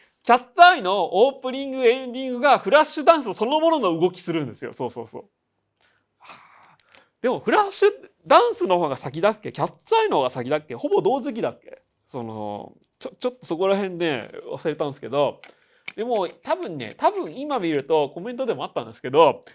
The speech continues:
このレオタードがやっぱね、二週ぐらいもあってエロく感じるんだと思います。ええ。で、見てると、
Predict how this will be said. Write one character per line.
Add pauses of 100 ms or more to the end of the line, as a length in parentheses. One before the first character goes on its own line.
こ
の
レ
オ
タ
ー
ド
が
や
っ
ぱ
ね、
二
週
ぐ
ら
い
も
あ
っ
て
エ
ロ
く
感
じ
る
ん
だ
と
思
い
ま
す。
え (3250)
え。
で、
見
て
る
と、